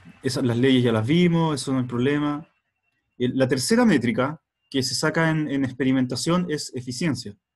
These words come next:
Pero eficiencia la vamos a limitar por ahora, en este curso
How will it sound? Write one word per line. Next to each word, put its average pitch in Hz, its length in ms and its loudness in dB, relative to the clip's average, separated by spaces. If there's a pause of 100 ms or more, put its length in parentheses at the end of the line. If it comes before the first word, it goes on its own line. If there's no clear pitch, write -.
(680)
Pero 123 400 2
eficiencia 202 600 0
la 175 120 2
vamos 175 240 2
a - 20 4
limitar 170 560 -2 (160)
por 135 140 -2
ahora, 170 380 0 (420)
en 131 100 -4
este 180 200 -2
curso 170 360 -4